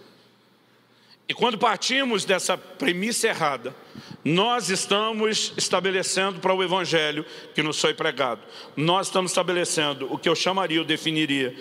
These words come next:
de um prazo de validade. Nós somos uma nação,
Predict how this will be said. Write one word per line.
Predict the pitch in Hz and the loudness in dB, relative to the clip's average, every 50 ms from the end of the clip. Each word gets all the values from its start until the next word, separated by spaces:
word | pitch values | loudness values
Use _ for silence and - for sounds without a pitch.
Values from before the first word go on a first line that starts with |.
| - - - - | -18 -18 -20 -12
de | - 110 147 | -4 -2 -2
um | 151 147 | -2 0
prazo | - 147 151 156 160 156 139 147 165 160 151 - - - - - - | 0 0 0 0 0 -2 -2 -2 -2 -2 -2 -6 -10 -18 -20 -20 -6
de | 113 127 | -4 -2
validade. | 127 135 131 120 117 107 110 98 87 - - - - - - - _ _ _ _ _ _ _ _ _ _ _ _ _ _ _ _ _ _ _ _ _ _ _ _ _ _ _ _ _ _ _ _ _ _ _ - | 0 0 0 0 -2 -2 -2 -4 -4 -6 -10 -14 -14 -18 -20 -20 _ _ _ _ _ _ _ _ _ _ _ _ _ _ _ _ _ _ _ _ _ _ _ _ _ _ _ _ _ _ _ _ _ _ _ -2
Nós | 156 - | -2 0
somos | - 220 214 185 156 | 0 0 0 0 0
uma | 196 196 | 0 2
nação, | 196 196 175 156 - - 175 160 147 135 123 | 2 0 -2 -2 0 0 0 0 0 -4 -8